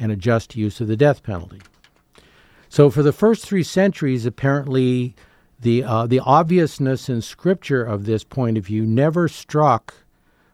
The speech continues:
the popes, the bishops, the, the pastors, the saints, the fathers in,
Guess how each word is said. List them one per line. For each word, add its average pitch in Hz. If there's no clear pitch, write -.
the 117
popes, -
the -
bishops, 117
the, 113
the 104
pastors, 110
the 107
saints, 107
the -
fathers 98
in, 95